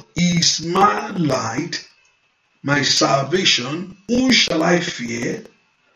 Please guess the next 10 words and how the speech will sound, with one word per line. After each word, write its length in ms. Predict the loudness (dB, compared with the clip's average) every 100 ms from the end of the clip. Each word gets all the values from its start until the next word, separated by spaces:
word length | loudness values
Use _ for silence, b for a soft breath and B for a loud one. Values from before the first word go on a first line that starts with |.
| _
The 100 | -2
Lord 580 | 0 4 4 4 2 -4 -12 -4
is 380 | -2 -2 -8
the 80 | -2
strength 760 | 0 0 -2 -4 -2 -4 -12 -18 _ _ _ _ _ _ _ _ 2
of 240 | 2 2
my 160 | -2 -2
life. 520 | 0 -2 -2 -4 -8 -16 _ _ _
Of 180 | -4 -4
whom 600 | 2 4 6 4 4 0